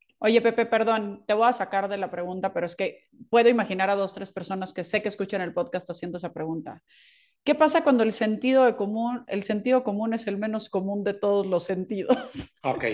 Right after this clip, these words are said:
Speaker 2: ahí va, ahí va. Pasa lo que sigue, pasa lo que sigue. Y, y es interesante.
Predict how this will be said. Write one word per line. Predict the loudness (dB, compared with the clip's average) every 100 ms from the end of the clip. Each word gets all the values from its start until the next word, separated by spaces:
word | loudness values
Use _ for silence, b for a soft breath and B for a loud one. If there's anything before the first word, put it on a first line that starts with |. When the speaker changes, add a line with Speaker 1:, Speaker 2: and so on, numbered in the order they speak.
| -2
Speaker 2:
ahí | 0 2
va, | 2 0 -4 -2
ahí | -2
va. | 0 -2 -2
Pasa | -2 0 2
lo | 2 2 2
que | -2
sigue, | 2 2 2 -2
pasa | -2 -4 0
lo | 0 0
que | -2 -6
sigue. | -8 -8 -6 -8 -12 B B B B -6
Y, | 0 0 0 0 0
y |
es | 2 0
interesante. | -2 -2 -4 -6 -14 -20